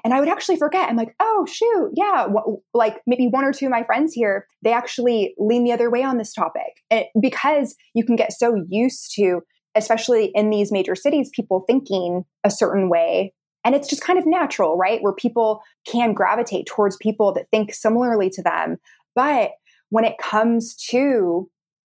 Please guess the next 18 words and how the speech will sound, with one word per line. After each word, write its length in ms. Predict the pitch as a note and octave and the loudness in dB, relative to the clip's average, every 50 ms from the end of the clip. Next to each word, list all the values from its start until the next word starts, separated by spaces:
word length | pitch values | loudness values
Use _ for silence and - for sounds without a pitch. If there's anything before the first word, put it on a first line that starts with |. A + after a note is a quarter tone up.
| _ | _
a 60 | A3+ | -4
truer 540 | A3 A3 - - - B3+ C4 C#4+ D4 D4 C#4 | -2 -2 -6 -4 0 2 2 2 2 2 0
human 340 | A3 - A#3+ A#3 A3+ G#3+ G3 | 0 0 0 0 0 0 -2
connection, 880 | F#3+ - G#3 G3 C4+ D#4+ - - - - - - - - G3 A#3+ B3 - _ _ _ _ _ _ _ _ _ _ | -4 -4 -2 -2 -2 -2 -4 -6 -6 -6 -4 -4 -4 -2 0 -2 -2 -4 _ _ _ _ _ _ _ _ _ _
it's 180 | - A#3 A#3 - | -12 -6 -2 0
not 260 | B3+ C4 C4+ - - - - _ _ _ _ _ _ _ - | 2 2 2 0 -2 -8 -18 _ _ _ _ _ _ _ 2
always 680 | G#3+ A#3 B3+ C4+ C#4 C#4 C#4+ C#4 C4+ A#3 - - - - | 2 4 4 2 2 2 2 0 0 -2 -4 -10 -18 -18
totally 460 | - - A#3 A#3 A3 A#3 A3 G#3+ G3+ | -4 0 0 2 2 2 0 0 -2
rooted 640 | F#3 E3+ F#3+ G3+ A#3 C#4 C#4 A#3 F#3+ F3+ F3 E3+ - - _ _ | -2 -2 -2 0 0 2 0 0 0 0 -2 -4 -6 -10 _ _
in, 600 | - A3 B3+ C#4+ C4+ A#3 G3+ F3+ E3+ E3+ F#3 G3+ - _ _ _ _ _ _ _ _ _ _ _ _ _ | 0 0 2 2 0 0 -2 -2 -4 -6 -6 -8 -10 _ _ _ _ _ _ _ _ _ _ _ _ _
in 180 | - A#3 A#3+ A#3 | 0 2 2 2
the 60 | A3 | 2
mind 480 | G#3+ F#3+ - - - - - - - - - - _ _ | 2 0 -2 -4 -6 -12 -14 -16 -18 -20 -20 -20 _ _
and 240 | G3+ G#3 G#3 G3 - - - | 0 0 2 2 0 0 0
in, 580 | G#3+ A#3 C4 C#4 B3+ A3+ G3+ F#3 F#3 F3+ F3+ - _ _ _ _ _ | 0 0 2 2 0 0 0 -2 -4 -6 -8 -10 _ _ _ _ _
you 100 | A3+ A3 | 0 2
know, 180 | G3+ F#3 F3+ | 2 2 2
different, 640 | E3+ E3+ - G#3+ G#3 G#3 - A3 G#3+ G3 F#3 F3+ F3+ | 0 0 0 0 0 0 -4 -6 -2 -2 -2 -2 -4